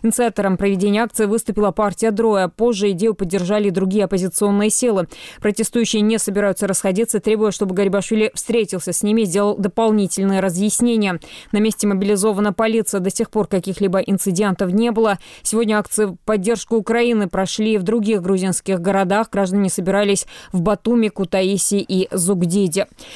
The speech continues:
И вновь к новостям. В Украине на фоне распространения российской пропаганды, слухов о том, что президент Украины якобы сбежал из Киева, Владимир Зеленский опубликовал видео и-, из-под офиса президента.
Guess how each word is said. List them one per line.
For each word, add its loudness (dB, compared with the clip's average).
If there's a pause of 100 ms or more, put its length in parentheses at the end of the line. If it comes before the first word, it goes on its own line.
(120)
И -2
вновь 2
к -10
новостям. 0
В -2
Украине 2
на 0
фоне 0
распространения 0
российской 0
пропаганды, 0
слухов -2
о 2
том, 0
что -4
президент 0
Украины 0 (260)
якобы 0
сбежал 0
из -2
Киева, 0
Владимир 0
Зеленский 0
опубликовал 0
видео 0
и-, 0
из-под -2
офиса 0
президента. 0